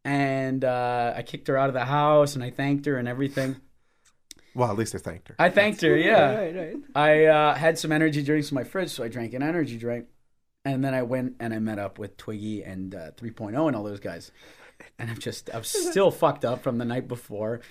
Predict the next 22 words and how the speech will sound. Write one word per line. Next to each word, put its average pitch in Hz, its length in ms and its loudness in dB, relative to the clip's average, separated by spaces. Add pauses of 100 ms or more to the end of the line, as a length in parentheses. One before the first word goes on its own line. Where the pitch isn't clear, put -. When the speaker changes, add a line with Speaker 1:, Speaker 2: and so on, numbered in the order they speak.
(340)
Speaker 1:
And 170 120 2
at 208 80 6
that 254 240 2
point, 208 300 4
like, 170 340 6
uh, 151 220 -2
Twiggy, 170 480 0
Twiggy's 175 320 -2
been 151 160 0
my 135 100 2
best 123 220 -2
friend 131 240 -2
since 120 240 -10
I 104 160 -4
was, 101 440 -8
uh, 80 320 -10 (1000)
I 113 60 -8
met 143 200 2
him 143 120 4
in 135 100 2
grade 127 300 -2
one. 139 360 -2